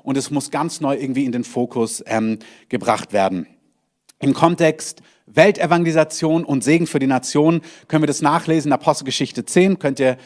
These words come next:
gerne machen. Da sehen wir, wie Gott durch eine prophetische Erfahrung zu Petrus spricht und dafür sorgt, dass das Evangelium zu dem römischen Hauptmann kommt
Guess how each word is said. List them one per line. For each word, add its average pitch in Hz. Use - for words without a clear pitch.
gerne 147
machen. 160
Da 135
sehen 165
wir, 165
wie 139
Gott 175
durch 202
eine 170
prophetische -
Erfahrung 143
zu -
Petrus 175
spricht -
und 131
dafür 147
sorgt, 147
dass 170
das 139
Evangelium 131
zu 165
dem 147
römischen 160
Hauptmann 151
kommt 139